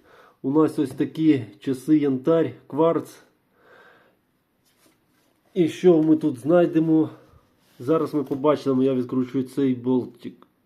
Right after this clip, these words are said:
Так, відкрутив я тут не один болтик, а три. Тут іще два було, вон один, іще два.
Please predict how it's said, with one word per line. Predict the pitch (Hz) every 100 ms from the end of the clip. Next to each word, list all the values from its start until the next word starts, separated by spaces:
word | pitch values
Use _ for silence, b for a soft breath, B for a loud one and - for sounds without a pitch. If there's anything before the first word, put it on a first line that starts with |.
| _ _ _ _ _ _ _ _ _ _ _ _ _ _ _ -
Так, | 156 143
відкрутив | 135 131 151 151 175 147
я | 147 143
тут | 151 135
не | 147
один | 151 143 185
болтик, | 143 160 151 131 131
а |
три. | 127 147 170 165 - - _ _ _ _ b b b b
Тут | - 131
іще | 139 - 175
два | 175 165
було, | 151 151 151
вон | 139 131
один, | 156 139 160 143
іще | 123 156
два. | 151 139 143